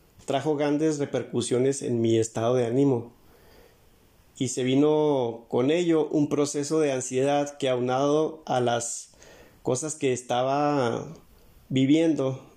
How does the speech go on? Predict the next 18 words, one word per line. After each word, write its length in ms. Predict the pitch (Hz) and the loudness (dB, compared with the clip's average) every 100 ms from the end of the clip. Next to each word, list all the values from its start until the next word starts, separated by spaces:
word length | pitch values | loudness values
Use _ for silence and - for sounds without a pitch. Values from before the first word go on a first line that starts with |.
| _ - - - _ _ - | _ -20 -20 -20 _ _ -6
extremadamente, 1120 | 131 - 135 131 139 151 170 156 131 127 120 - _ _ - - - _ _ - | -4 -2 -2 0 2 2 2 0 0 -2 -4 -10 _ _ -20 -20 -20 _ _ -8
trajeron 460 | 123 - 117 120 | -6 -4 -2 0
mi 80 | 123 | 2
depresión. 580 | 113 - 131 160 202 208 - - - - - - _ _ - - _ - _ _ - _ _ _ _ - - - - _ _ - _ _ - - - - - - | 0 -2 -4 -2 -4 -4 -16 -20 -18 -18 -20 -20 _ _ -20 -20 _ -20 _ _ -20 _ _ _ _ -20 -20 -20 -20 _ _ -20 _ _ -20 -20 -20 -20 -16 -4
Ahora 260 | 131 139 | 0 2
les 160 | 143 131 | 0 -2
cuento 440 | 139 131 123 107 - - - - | -4 -4 -4 -10 -12 -20 -16 -4
los 240 | 123 123 | 0 0
beneficios 560 | 123 120 127 120 143 143 | 0 -2 -4 -4 -4 -4
que 140 | 131 | -6
trajo 380 | 123 117 117 139 | -4 -4 -2 0
a 40 | |
mi 160 | 131 120 | 0 2
vida 440 | 143 165 139 131 135 | 4 4 2 -2 -4
entonces 540 | 117 117 147 147 127 | -2 0 0 -2 -4
el 100 | 117 | -4
darme 320 | 113 117 127 | -2 0 0
cuenta 580 | 127 127 127 135 135 135 | 0 -2 0 0 -2 -4